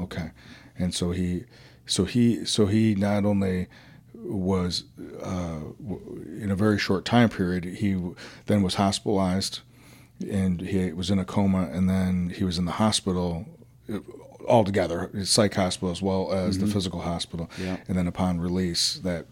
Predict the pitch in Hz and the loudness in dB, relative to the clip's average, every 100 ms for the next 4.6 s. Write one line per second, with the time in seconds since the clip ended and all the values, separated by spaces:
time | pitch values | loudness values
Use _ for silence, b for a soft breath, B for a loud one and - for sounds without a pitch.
0 | 120 92 - - 95 90 87 95 95 85 | -10 -8 -8 -6 -2 -2 -2 -2 -2 -2
1 | 90 B B B B - 92 87 82 82 | -6 B B B B -12 -8 -6 -6 -8
2 | - 95 80 69 58 - - - 95 85 | -8 -8 -8 -10 -12 -16 -20 -12 -8 -8
3 | - - - - - 69 - - 90 73 | -12 -20 -18 -16 -12 -14 -16 -18 -14 -14
4 | - 90 87 - - | -12 -8 -8 -8 -10